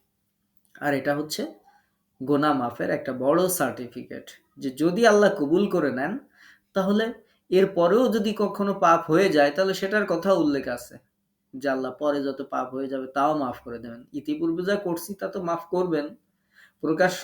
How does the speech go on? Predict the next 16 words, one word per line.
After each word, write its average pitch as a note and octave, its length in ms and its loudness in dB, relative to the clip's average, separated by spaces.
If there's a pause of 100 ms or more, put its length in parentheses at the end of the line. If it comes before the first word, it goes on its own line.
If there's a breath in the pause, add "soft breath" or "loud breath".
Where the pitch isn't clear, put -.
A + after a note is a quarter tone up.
(120)
গোপন E3 380 0
সব E3 280 -2
তো G3+ 120 0
মাফ F#3 240 2
করবেন, D#3 320 -2
পরে F3+ 360 6
যেগুলো A3 380 4 (100)
হইতে F#3 240 0
পারে G3 240 2
আমার C#3 300 2
দ্বারা C3 220 -6
সেগুলো A3+ 400 2
আপনি G3+ 220 2
মাফ C3+ 300 -2
করে B2 180 -12
দেন। - 160 -20